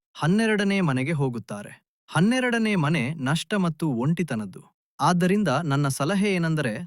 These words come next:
ತಡರಾತ್ರಿ ಪ್ರಯಾಣ ಮಾಡುವುದನ್ನು ತಪ್ಪಿಸಿ ಮತ್ತು ಹತ್ತು ಗಂಟೆಯ ನಂತರ ಯಾವುದೇ ಪ್ರಮುಖ ಚರ್ಚೆ ಮಾಡಬೇಡಿ. ಹಾಗಾಗಿ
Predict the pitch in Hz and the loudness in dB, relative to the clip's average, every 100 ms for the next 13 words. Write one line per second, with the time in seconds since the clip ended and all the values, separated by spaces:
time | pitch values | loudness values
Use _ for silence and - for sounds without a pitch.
0 | - 151 190 226 220 208 208 - 147 165 | -4 -2 0 0 -2 -4 -4 -2 0 0
1 | 185 165 151 151 143 135 131 117 131 - | 0 0 0 0 -2 -2 -2 -4 -8 -4
2 | 165 117 165 - _ - 185 - 190 143 | -4 -4 -6 -8 _ -4 -2 0 0 0
3 | 170 - 240 220 202 190 143 147 175 139 | -4 -4 0 0 0 0 2 0 0 -2
4 | 123 165 120 120 165 190 202 196 135 147 | -2 -4 -4 -2 0 0 -2 -2 -2 -2
5 | 180 170 135 127 147 123 113 110 104 92 | -2 -2 -4 -4 -4 -2 -2 -4 -6 -10
6 | - 127 143 139 143 113 | -2 2 4 4 2 -2